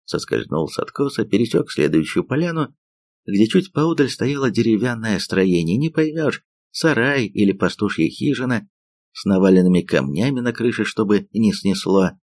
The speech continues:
держа путь к ближайшей горе с ощетинившимся елями хребтом, позади которого громоздились подёрнутые облачной дымкой вершины.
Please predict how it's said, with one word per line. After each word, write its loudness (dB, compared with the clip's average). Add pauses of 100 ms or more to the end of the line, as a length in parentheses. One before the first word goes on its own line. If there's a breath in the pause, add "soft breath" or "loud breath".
(380)
держа 4
путь 4
к -14
ближайшей 2
горе 0 (360)
с -6
ощетинившимся -2
елями 2
хребтом, -4 (460)
позади 6
которого 2
громоздились 2
подёрнутые 0 (140)
облачной 2
дымкой 2
вершины. -2